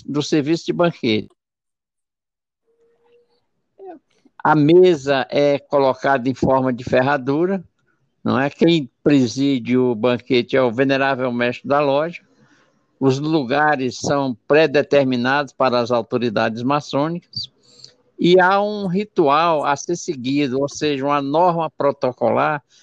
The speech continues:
para que haja um desenvolvimento do, do banquete propriamente dito.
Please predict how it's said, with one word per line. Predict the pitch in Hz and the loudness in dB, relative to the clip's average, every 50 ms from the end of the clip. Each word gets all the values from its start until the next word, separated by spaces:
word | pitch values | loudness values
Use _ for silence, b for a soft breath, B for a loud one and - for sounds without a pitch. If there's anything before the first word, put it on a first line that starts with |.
| b b b _ _ | b b b _ _
para | - 131 143 151 | 0 2 2 2
que | 147 - - 143 | 0 0 0 2
haja | 139 143 151 147 151 | 2 2 2 0 -2
um | 156 151 | -6 -6
desenvolvimento | 139 135 160 170 156 143 - 165 165 147 139 151 156 151 139 143 139 120 123 131 139 147 151 143 - - 151 | 0 0 0 0 0 -2 -4 -4 -4 -4 -2 -2 -2 -2 0 0 0 0 2 0 0 0 -2 -4 -6 -8 -8
do, | 135 131 135 143 139 139 131 123 120 117 113 113 | -6 -4 -4 -4 -2 -2 -2 -2 -2 -4 -4 -4
do | 110 127 | -4 -2
banquete | 120 139 147 143 - - 143 143 131 - | 0 2 0 0 0 -2 -2 -2 -2 -2
propriamente | - 151 143 - 147 139 139 143 139 131 143 135 | -2 -2 0 0 0 0 0 -2 -4 -6 -8 -10
dito. | 117 110 117 110 104 95 - - | -4 -2 -2 -2 -2 -4 -8 -20